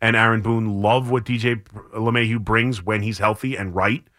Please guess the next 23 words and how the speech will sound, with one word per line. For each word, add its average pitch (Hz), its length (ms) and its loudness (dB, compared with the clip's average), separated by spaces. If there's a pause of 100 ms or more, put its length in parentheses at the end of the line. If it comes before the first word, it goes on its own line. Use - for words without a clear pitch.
(360)
and 104 160 2
what 110 120 4
he 107 80 -2
did 110 180 2
in 110 60 -2
twenty 113 280 0
nineteen 110 380 -2
and 104 100 -2
twenty 107 220 -4
twenty. 110 380 -4 (400)
I 107 80 0
think 120 200 0
Aaron 120 280 4
Boone 120 320 0 (100)
kinda 127 380 0
has 123 240 0
a 101 140 -2
hope 147 420 -2
and 123 80 -6
a - 20 -4
s-, 104 220 -8
sneaking 135 440 -6
suspicion 139 640 -4